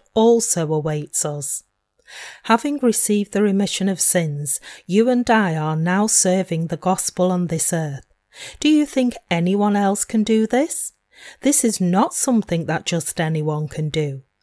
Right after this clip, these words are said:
Do you think anyone can receive the remission of sins and serve this gospel?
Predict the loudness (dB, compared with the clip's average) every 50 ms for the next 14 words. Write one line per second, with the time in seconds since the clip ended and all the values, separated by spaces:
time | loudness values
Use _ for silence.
0 | _ _ _ -20 -20 -20 -14 -8 -4 -4 -2 -2 -2 -2 -2 -2 -2 -4 -4 -2
1 | 0 2 2 2 4 4 4 4 2 2 2 2 2 4 2 2 2 2 2 2
2 | 0 2 2 4 4 4 6 4 2 2 0 -2 0 0 0 0 0 2 2 4
3 | 4 2 2 0 -2 0 0 0 0 0 0 0 2 2 2 0 0 -2 -2 0
4 | 0 0 0 0 0 0 0 0 -4 0 2 2 2 2 -2 _